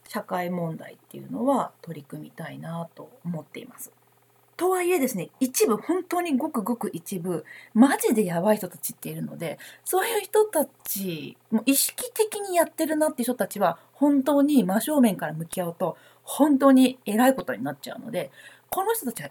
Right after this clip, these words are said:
意識的に、意図的にやってると思った時は、あの、真正面から取り、向き合わない方がいいと思います。逃げた方がいいと思います。もしくは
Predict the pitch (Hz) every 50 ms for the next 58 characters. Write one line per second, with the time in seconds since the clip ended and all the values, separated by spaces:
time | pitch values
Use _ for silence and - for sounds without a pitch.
0 | _ - - 277 269 - - - 370 359 - 359 349 330 339 330 302 - - -
1 | 277 - 381 370 - 359 349 349 330 320 277 254 247 247 - - 254 247 269 262
2 | - 185 185 190 - - 165 - 170 - - 151 170 208 202 - - _ _ _
3 | _ _ _ _ _ _ - 185 185 165 160 160 160 156 156 143 - - _ _
4 | _ _ _ _ _ _ _ _ _ _ _ _ - 247 254 262 262 320 294 240
5 | 151 - - 151 160 170 143 - - _ _ _ - 214 202 214 - - _ _
6 | _ _ _ _ _ _ _ _ _ _ _ _ _ _ _ - 208 226 220 -
7 | 247 240 233 208 170 156 147 151 151 151 151 143 135 - - - - - 202 233
8 | 254 269 247 226 226 226 165 156 - - - - 170 143 - 143 127 - - -
9 | - - 240 294 311 320 - - 302 311 269 214